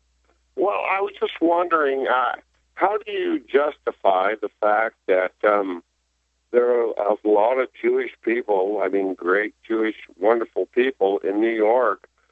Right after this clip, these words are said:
who protest, uh, against, uh, the United States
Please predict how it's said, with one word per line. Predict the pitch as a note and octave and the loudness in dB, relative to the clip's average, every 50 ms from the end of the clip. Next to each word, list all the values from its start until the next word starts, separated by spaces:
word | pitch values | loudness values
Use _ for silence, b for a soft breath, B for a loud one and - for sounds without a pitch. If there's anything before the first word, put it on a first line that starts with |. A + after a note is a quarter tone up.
| _ _ _ - | _ _ _ -4
who | A#2+ B2+ B2 | -4 -4 -4
protest, | - - C3 C3+ C3+ C3+ - - - - C3+ C#3 D3+ C#3 A2+ - - _ _ - - | -2 0 0 2 2 0 -2 -2 0 2 2 2 2 2 0 -2 -4 _ _ -12 -4
uh, | - F2 | -2 0
against, | G2 G2+ G2 F#2+ E2 - - F#2 G2 F#2 - _ - G#2 A2 C3+ D3+ E3 E3 - _ _ _ _ _ _ _ _ _ _ _ _ _ _ _ | 0 0 0 -2 0 2 2 2 2 0 -4 _ -4 0 0 0 2 0 -2 -4 _ _ _ _ _ _ _ _ _ _ _ _ _ _ _
uh, | D#2+ F2 F2+ F#2+ F#2 F2+ F2+ F2+ - - F#2 | 2 4 4 4 2 2 0 0 -4 -6 -4
the | G2+ | -2
United | G2+ G2 G2 G2+ G2 G2 F#2+ - _ _ _ | 0 2 2 2 2 0 -2 -4 _ _ _
States | - E2+ E2+ E2 - | 0 0 0 0 -2